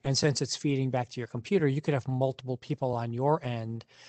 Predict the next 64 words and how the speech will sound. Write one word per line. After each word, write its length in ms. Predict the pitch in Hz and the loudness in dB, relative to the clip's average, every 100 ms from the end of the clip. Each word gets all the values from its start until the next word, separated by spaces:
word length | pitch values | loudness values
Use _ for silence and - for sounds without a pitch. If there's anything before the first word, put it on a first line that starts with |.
| - | -4
being 180 | - 131 | 0 2
able 200 | 123 120 | 2 0
to 120 | - | -2
watch 420 | 127 190 151 - - | -2 -2 -4 -8 -2
and 160 | 131 120 | 0 4
verify 440 | 123 123 - 123 | 4 2 4 4
of 140 | 120 | 4
what 200 | 117 123 | 2 0
the 80 | - | -2
person's 400 | - 135 135 127 | 0 0 2 2
walking 340 | 131 123 143 123 | 4 4 4 2
around 200 | 127 120 | 2 2
and 80 | 127 | 4
doing, 200 | 180 123 | 4 4
and 120 | 110 - - _ _ _ | 0 -8 -20 _ _ _
put 140 | 147 | 4
this 160 | 135 - | 6 8
on 140 | 151 | 8
a 20 | 151 | 8
building 320 | 170 233 175 | 8 8 6
inspector 600 | 120 - 117 - 117 107 - - - | 4 2 -4 -4 -4 -4 -10 -16 -2
as 100 | 120 | 2
he's 160 | 131 123 | 4 8
walking 320 | 127 123 135 | 8 8 4
through 160 | 160 | 4
and 100 | 139 | 4
checking 340 | 131 143 139 143 | 4 0 2 6
wires 380 | 147 160 139 131 | 8 8 6 0
and 100 | 123 | -2
checking 300 | 135 143 131 | -2 -2 -2
plumbing 360 | - 151 135 | -2 -2 0
and 100 | 120 | 0
doing 200 | 123 156 | 0 0
all 100 | 127 | 0
the 80 | 117 | -2
stuff. 240 | - 117 - - - - | -4 -6 -6 -14 -8 0
And 140 | 131 | 2
you 60 | 135 | 4
can 140 | 143 | 4
have 180 | 151 156 | 4 4
the 100 | 131 | 2
plumber 360 | - 139 147 | 2 4 4
and 80 | 143 | 4
the 80 | 139 | 4
electrician 460 | 135 131 - 175 147 | 2 0 0 0 2
and 80 | 127 | 2
everybody 340 | 135 143 143 | 4 4 4
sitting 320 | 139 160 143 135 | 4 4 4 4
back 240 | 139 135 | 4 4
in 60 | 143 | 0
the 60 | 139 | 0
office 240 | 170 131 | 0 0
saying, 180 | - 131 | 0 2
"Yeah, 200 | 131 151 | 2 2
that 200 | 135 131 | 2 0
looks 200 | 139 131 | -2 -4
good. 200 | - 131 | -2 0
Yeah, 120 | 127 127 | 0 0
that's 240 | 131 - | 0 0
where 100 | 143 | 0
it's 100 | 131 | 0
supposed 260 | - 135 - | -2 -4 -4
to 80 | 127 | -2
be. 160 | 123 | -2